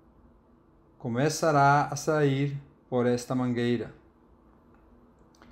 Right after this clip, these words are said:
A mangueira de drenagem nunca deve ser dobrada ou bloqueada. A água pode ser coletada porque sai limpa e pode ser usada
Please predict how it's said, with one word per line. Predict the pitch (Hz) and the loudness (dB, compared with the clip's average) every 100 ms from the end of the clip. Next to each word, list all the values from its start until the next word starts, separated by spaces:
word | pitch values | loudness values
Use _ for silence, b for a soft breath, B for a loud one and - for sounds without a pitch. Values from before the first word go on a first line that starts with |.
| b b b b _ | b b b b _
A | 139 | 2
mangueira | 143 135 135 120 147 190 202 180 180 | 4 4 2 4 4 6 4 4 2
de | 139 139 | -2 -4
drenagem | 127 127 123 143 151 135 | -2 2 2 4 2 2
nunca | 123 117 120 147 175 175 - 180 180 143 | 0 2 2 2 0 -4 -4 -2 -2 -8
deve | 120 139 147 156 | -4 -2 0 -2
ser | 151 - 135 131 143 143 - - _ _ - | -4 -4 0 0 0 -4 -12 -18 _ _ -16
dobrada | 120 131 110 123 135 143 160 175 - - | 0 0 2 2 4 4 0 -6 -14 -8
ou | 143 135 156 | 0 2 2
bloqueada. | 139 139 143 120 113 117 117 - - _ _ _ b b b b b - - - - | -2 -6 -2 0 2 0 -4 -16 -20 _ _ _ b b b b b -20 -20 -20 -8
A | - | 2
água | 131 135 147 143 185 | 6 6 6 2 -4
pode | - - 151 156 170 | -6 0 2 2 -2
ser | - 147 147 | 0 -2 0
coletada | 165 165 - 147 139 131 151 165 - _ | -4 -6 -4 0 2 0 -6 -10 -20 _
porque | 135 113 131 | -10 -6 -8
sai | - 135 135 | -2 0 0
limpa | 123 175 180 - 135 139 - b b b b b - | 2 0 -2 -4 -6 -8 -14 b b b b b -12
e | 127 | -12
pode | - 131 135 156 | 0 2 2 0
ser | - 165 | 0 0
usada | 165 - 147 139 143 | -2 2 4 4 0